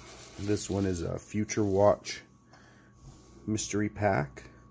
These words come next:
Uh, it was five dollars Canadian, two ninety-nine shipping. You get one Future Watch auto, three Young Guns, two base, one-in-three chance of an extra auto or jersey. eBay name was C H nine six seven one, if you wanna check those out.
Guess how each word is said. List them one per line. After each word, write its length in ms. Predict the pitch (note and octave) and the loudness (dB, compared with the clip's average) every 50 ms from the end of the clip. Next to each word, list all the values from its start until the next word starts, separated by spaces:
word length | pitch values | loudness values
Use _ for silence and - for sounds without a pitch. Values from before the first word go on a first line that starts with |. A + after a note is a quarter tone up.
| - - - - - - - - - - - - - - - | -20 -20 -20 -20 -20 -20 -20 -20 -20 -20 -20 -20 -8 -2 2
Uh, 140 | G#2 G2+ | 2 2
it 60 | - - | 2 2
was 120 | F2 E2+ | 0 0
five 360 | - - - G2 G2 G2 F#2 F#2+ | 0 2 4 6 6 6 6 6
dollars 280 | G#2 G2 F#2 F2+ F2 | 6 6 6 4 2
Canadian, 540 | - - G2 F#2+ G2 G2+ G2 G2 G2 F#2+ F#2 | 0 0 2 4 4 4 4 4 4 2 0
two 160 | - - G2 | 0 0 0
ninety-nine 500 | F#2 F#2 F2+ F2 F2 E2 F2 F2 F2 E2 | 0 2 0 0 0 -2 -2 -2 -2 -2
shipping. 540 | - - F#2 F2 - F2+ F2 F2+ E2+ E2 - - D#2+ | -2 -2 -2 -2 -2 -2 -2 -2 -4 -6 -8 -12 -8
You 140 | D#2 E2+ | -6 -6
get 100 | E2+ - | -4 -4
one 240 | C2 D#2+ F#2 G2+ F#2+ | -2 0 2 2 2
Future 400 | - - - G2 F#2+ - - F#2+ | 0 0 -2 -2 -2 0 0 0
Watch 380 | F2+ E2+ E2+ F2 F2 - - F2 | 2 4 4 2 2 2 0 0
auto, 400 | E2+ F2 F2 E2+ E2+ E2+ E2+ E2 | 2 4 4 4 4 2 2 0
three 340 | D#2 - - F#2+ F#2+ G2 F#2+ | -2 -4 -2 0 2 2 2
Young 280 | F2+ E2+ F2 F2+ E2 | 2 2 2 0 0
Guns, 360 | - E2 E2 E2 E2+ D#2+ - | 0 -2 -2 -2 -2 -2 -4
two 160 | - - F#2+ E2 | -2 -2 -2 -2
base, 480 | D2+ D2+ D#2 D2+ D2 - - - - - - - | -2 -4 -6 -6 -6 -4 -6 -6 -8 -10 -12 -8
one-in-three 580 | D#2+ E2+ F#2 F#2+ F#2+ F#2 F2 - - F2+ F2 E2 | -2 0 2 4 4 2 2 0 0 -2 -2 -2
chance 400 | - - F2 E2+ F2 D#2+ - - | -2 -2 0 0 0 0 -2 -2
of 80 | D#2 | -4
an 100 | D#2+ D#2+ | -4 -2
extra 360 | E2 E2+ D#2+ - - E2+ - - | -2 -2 -2 -2 -4 -4 -4 -4
auto 320 | D2 D#2 D#2+ E2+ F2 E2 | -4 0 0 2 2 2
or 180 | D#2 D2 D#2 D#2 | 2 0 -2 -2
jersey. 520 | D#2 - F#2+ G#2+ A2 G#2 A2+ A2+ A2 - - - - - - - - - - - - - - - - - | 0 4 6 6 6 6 4 2 2 0 -4 -12 -20 -20 -20 -20 -20 -20 -20 -20 -20 -20 -20 -18 -2 2
eBay 320 | A#2 A#2+ A2 G#2+ G#2+ G2+ G2 | 4 4 6 6 6 6 6
name 280 | G2+ G#2 G2+ G2+ G2+ | 6 6 6 6 6
was 240 | F#2 F2 D#2+ D#2+ - | 4 2 0 -2 -4
C 300 | - - - G2+ G2+ G#2 | -4 -4 -2 2 4 6
H 360 | G#2 A2 - - - - - - - F#2 | 6 6 4 2 -2 -6 -6 -8 -6 -2
nine 420 | F2+ F#2 F2 F2 F2+ F#2+ G2 F2+ | 0 0 0 0 0 0 0 0
six 380 | - - - F#2+ F2+ - - - | -2 -2 -2 -2 -2 -2 -6 -6
seven 600 | - - - E2+ E2+ F2+ F2+ F2 E2 D#2+ D2+ D2+ | -4 -2 0 0 0 0 0 0 -2 -2 -4 -4
one, 240 | D#2 D#2 C#2 - - - - - - - | -6 -6 -6 -8 -10 -12 -14 -14 -12 -14
if 100 | - - | -10 -8
you 120 | D#2+ D#2 | -8 -4
wanna 260 | - D#2+ C#2+ B1+ C#2 C#2 | -4 -4 -2 -2 -4 -6
check 320 | - - - E2 - - | -6 -4 -4 -6 -6 -6
those 240 | - D#2+ E2 D#2+ - | -6 -6 -4 -2 -2
out. 340 | E2 F2 G#2 - - - | 2 2 2 2 0 -6